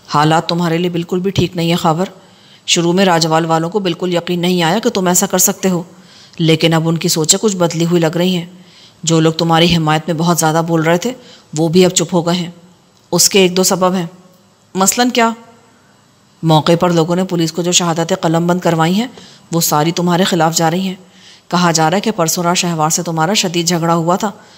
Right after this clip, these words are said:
और तुमने उसे जान से मारने की धमकियाँ दी थी। तुम्हारे घर के दो पहरेदारों के अलावा रशीदा और दूसरी औरतों ने भी इसकी तस्दीक की है।"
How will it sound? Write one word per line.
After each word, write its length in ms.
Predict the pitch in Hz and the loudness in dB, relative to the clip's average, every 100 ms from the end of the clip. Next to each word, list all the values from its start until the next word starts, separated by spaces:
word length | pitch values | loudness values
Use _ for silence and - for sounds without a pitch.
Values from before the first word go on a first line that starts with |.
| - - - | -20 -16 -2
और 140 | 165 | -2
तुमने 260 | 165 170 170 | 0 0 0
उसे 160 | 233 | 0
जान 240 | 202 165 160 | 0 0 0
से 120 | 175 | 0
मारने 320 | 160 156 170 | 0 0 0
की 100 | 220 | 0
धमकियाँ 380 | 202 185 185 190 | 0 2 2 2
दी 120 | 185 | 0
थी। 160 | 175 165 - - - - - | -4 -10 -14 -20 -20 -20 -6
तुम्हारे 340 | 175 170 165 170 | 0 2 4 4
घर 160 | 180 | 2
के 120 | 170 220 | 2 2
दो 140 | 180 | 2
पहरेदारों 540 | 165 175 165 165 165 180 | 2 2 2 2 0 0
के 80 | |
अलावा 280 | 185 165 165 | 0 0 0
रशीदा 440 | 208 180 165 170 214 | -2 -2 -2 -2 -2
और 140 | 185 | -2
दूसरी 320 | 175 165 175 | -4 -6 -2
औरतों 280 | 165 156 175 | 0 0 -2
ने 80 | 190 | -2
भी 80 | 208 | 0
इसकी 200 | 202 214 | -2 -2
तस्दीक 420 | 202 170 185 185 | -2 -2 -4 -4
की 140 | 214 | -4
है।" 140 | 208 | -4